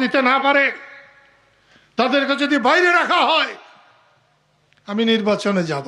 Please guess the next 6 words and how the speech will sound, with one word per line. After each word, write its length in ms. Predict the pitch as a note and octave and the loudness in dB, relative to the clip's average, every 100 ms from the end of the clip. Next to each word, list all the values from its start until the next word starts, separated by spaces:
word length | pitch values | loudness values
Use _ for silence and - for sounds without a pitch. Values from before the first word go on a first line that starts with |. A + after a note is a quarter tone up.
| B2+ | -10
না। 80 | A#2 - - - _ | -10 -14 -20 -20 _
শুধু 340 | - - A3 D4 D4+ | -8 -2 2 2 4
বিএনপি, 440 | D4 D4 A3+ C#4 C4 C4 - - _ _ _ _ _ _ | 2 2 0 0 -2 -6 -14 -20 _ _ _ _ _ _
শুধু 280 | - A3+ D4+ C#4 | -2 0 2 2
জামাত, 400 | C#4+ C#4 C4 B3+ - - - - - _ _ _ _ _ _ _ _ - - - _ _ _ _ _ _ - | 2 2 2 0 -8 -20 -20 -20 -20 _ _ _ _ _ _ _ _ -20 -20 -20 _ _ _ _ _ _ 0
খাও, 200 | D#4 | 2